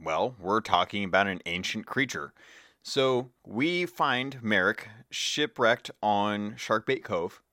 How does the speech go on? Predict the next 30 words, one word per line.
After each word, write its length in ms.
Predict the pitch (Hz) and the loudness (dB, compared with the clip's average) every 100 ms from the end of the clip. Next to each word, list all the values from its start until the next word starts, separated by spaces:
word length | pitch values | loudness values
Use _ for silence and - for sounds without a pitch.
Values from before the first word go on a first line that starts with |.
| - | -6
Uh, 300 | 90 85 85 | -4 -2 -4
his, 480 | 90 98 92 - - | -2 -4 -4 -8 -6
I 160 | 95 110 | -2 0
don't 140 | 127 | 0
even 160 | 113 95 | -2 -2
know 100 | 90 | -2
how 120 | 92 | -2
he 80 | 82 | -2
got 140 | 78 | -6
down 120 | 87 | -6
there, 80 | 85 | -8
but 220 | 80 107 - - - - _ | -4 -4 -6 -20 -20 -20 _
he 280 | - 156 156 | -6 -4 0
is 480 | 131 135 139 127 - | 2 2 0 -6 -10
telling 320 | 196 202 175 | -8 -6 -4
us 280 | 90 92 - _ _ | -4 -6 -8 _ _
this 300 | - 104 123 | -6 -2 -2
story 480 | - - 190 107 82 | -2 -2 0 0 -2
about 320 | 80 92 101 - | -4 0 0 0
this 280 | 107 - - | -2 -2 -4
ancient 540 | 135 165 - 160 135 - _ _ | -4 -2 -4 -6 -10 -14 _ _
creature. 580 | - 143 135 - 78 67 _ | -6 -2 -2 -4 -8 -12 _
Uh, 260 | 90 87 82 | -4 -2 -2
some, 440 | - 139 139 147 | -2 -2 -2 -6
some 260 | - - 151 | -4 -2 0
of 80 | 147 | -2
the 140 | 139 | -2
ancient 440 | 143 147 156 135 113 | -2 -2 -4 -6 -8
people 360 | 139 135 143 | -6 0 0
worshipped, 520 | 123 123 127 139 117 | 2 -2 -2 -6 -6